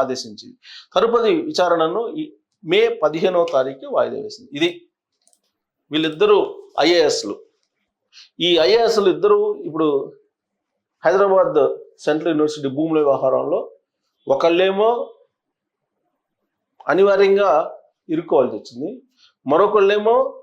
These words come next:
ఉద్దేశపూర్వకంగా ఇరుక్కున్నట్టు అనిపిస్తుంది. ఎందుకంటే ఆ ఫేక్ ఫోటోని రీట్వీట్ చేసి స్మితా సబర్వాల్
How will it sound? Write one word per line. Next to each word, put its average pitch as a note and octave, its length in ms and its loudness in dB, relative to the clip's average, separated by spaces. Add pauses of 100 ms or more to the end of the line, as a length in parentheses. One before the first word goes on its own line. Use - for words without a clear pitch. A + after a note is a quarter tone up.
(240)
ఉద్దేశపూర్వకంగా F#3+ 840 0 (500)
ఇరుక్కున్నట్టు E3 520 -2
అనిపిస్తుంది. C#3+ 420 -6
ఎందుకంటే F#3 380 0 (840)
ఆ B2+ 80 2 (140)
ఫేక్ A#3 300 2 (840)
ఫోటోని F#3 340 2
రీట్వీట్ G#3+ 480 -4
చేసి F3 260 -2
స్మితా F3+ 280 -2
సబర్వాల్ E3 460 2